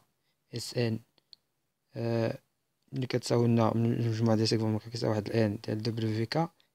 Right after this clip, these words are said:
هي سلسلة تلسكوبية إذا فقط إذا وجدت متتالية يو ان، بحيث اس ان كتساوي لنا المجموعة ديال سيغما من كا كيساوي واحد ال ان ديال يو كا زائد واحد ناقص يو كا.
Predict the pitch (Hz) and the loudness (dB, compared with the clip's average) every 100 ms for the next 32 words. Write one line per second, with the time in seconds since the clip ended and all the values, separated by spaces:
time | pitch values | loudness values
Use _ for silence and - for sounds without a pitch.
0 | - 113 113 117 - - 123 107 113 110 | -6 0 4 4 4 0 -2 0 0 0
1 | - 110 - - 110 120 143 160 - - | -2 -4 -4 -4 -8 -6 -8 -10 -18 -20
2 | _ - 117 117 - - - 120 120 117 | _ -6 -2 -2 -4 -6 -2 0 2 2
3 | 117 120 135 120 110 107 123 110 110 110 | 2 0 0 -2 -2 -4 -2 -2 -2 -4
4 | - 123 123 107 123 - - - - 135 | -4 -2 -2 -2 -2 -4 -12 -14 -10 -8
5 | - 113 127 117 120 113 120 113 113 113 | -6 -6 -4 -2 -2 -2 -2 -2 -2 -4
6 | 110 120 170 117 113 123 - 120 117 120 | -4 -6 -6 -8 -8 -6 -8 -8 -6 -6
7 | 135 113 - 139 156 _ - - _ 120 | -6 -6 -6 -6 -6 _ -20 -20 _ -6
8 | 117 113 - - 139 - 120 117 113 139 | -2 -2 -4 -6 -4 0 0 0 0 0
9 | 107 110 113 - 147 - - 107 | 0 -4 -6 -6 -10 -10 -14 -14